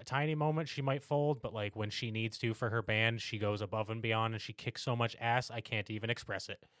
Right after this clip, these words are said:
So yes, I think that she is, uh, by far the most likely to succeed. Maybe it just, I have a soft spot for Bocchi, but she got my vote.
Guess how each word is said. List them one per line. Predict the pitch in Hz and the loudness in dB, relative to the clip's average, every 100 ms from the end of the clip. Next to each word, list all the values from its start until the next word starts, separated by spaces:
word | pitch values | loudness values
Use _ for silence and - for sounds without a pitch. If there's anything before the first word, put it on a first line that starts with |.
| _ _ _ _ _ | _ _ _ _ _
So | - 123 | 0 2
yes, | 101 98 113 113 - - - _ _ _ | 2 2 4 4 2 -8 -8 _ _ _
I | - 123 | 2 4
think | 127 117 | 4 2
that | - 117 | 0 -4
she | - 123 113 110 | -2 0 2 2
is, | 113 110 101 101 | 2 0 0 2
uh, | 120 113 110 | 6 8 8
by | 120 120 | 8 6
far | - 120 | 6 6
the | 110 | 6
most | 107 107 - | 2 0 2
likely | 113 - 101 | -2 0 -6
to | 107 | -6
succeed. | - - - 110 107 | -8 -6 -2 -2 0
Maybe | 107 139 175 | 2 4 4
it | 151 | 2
just, | 165 - - | 0 -2 -2
I | 131 135 | 2 4
have | 139 131 | 4 2
a | |
soft | - 135 120 | 4 6 6
spot | - 127 127 | 4 2 2
for | 123 | -2
Bocchi, | 117 113 - 113 | 0 0 0 -4
but | 107 | -4
she | - 107 | -8 -8
got | 98 98 | -6 -6
my | 107 98 | -6 -6
vote. | 98 101 | -6 -6